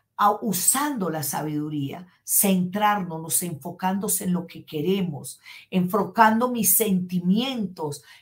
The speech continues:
Eh, algunos de nosotros, ¿por qué no atraemos cosas a nuestra vida? Porque vivimos en la sección de quéjese, a toda hora renegando, a toda hora,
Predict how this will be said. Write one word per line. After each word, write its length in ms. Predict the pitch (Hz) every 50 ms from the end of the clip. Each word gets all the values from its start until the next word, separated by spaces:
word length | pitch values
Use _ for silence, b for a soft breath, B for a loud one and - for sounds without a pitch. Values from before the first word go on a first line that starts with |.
| B _
Eh, 260 | - 202 196 196 202 -
algunos 460 | - 214 202 185 233 254 269 285 247 220
de 120 | 247 226
nosotros, 560 | 208 196 185 - 247 233 233 285 277 - -
¿por 220 | - - 190 185 185
qué 140 | - 226
no 100 | 226 247
atraemos 520 | 254 254 - 208 214 214 208 214 220 - -
cosas 400 | - 220 220 - 233 214 - 202
a 80 | 190
nuestra 440 | 180 175 170 170 - - - 170 175
vida? 460 | 190 269 302 302 220 175 - 90 - B B B B B B _
Porque 500 | - 196 185 180 185 254 247 - - - -
vivimos 560 | 175 185 185 185 202 233 226 226 - - -
en 100 | 247 208
la 100 | 190 185
sección 480 | 180 - 196 202 - - 247 247 247 240
de 160 | 262 254 -
quéjese, 680 | - - 440 - - 277 226 - - - - - - _ B B B B B B
a 180 | 214 226 226 -
toda 240 | 302 311 302 285
hora 200 | 285 285 285 262
renegando, 720 | 226 214 214 214 208 202 202 185 185 247 277 294 277 262
a 120 | 254 - -
toda 260 | 247 240 240 240 233
hora, 400 | 233 233 226 226 226 226 B B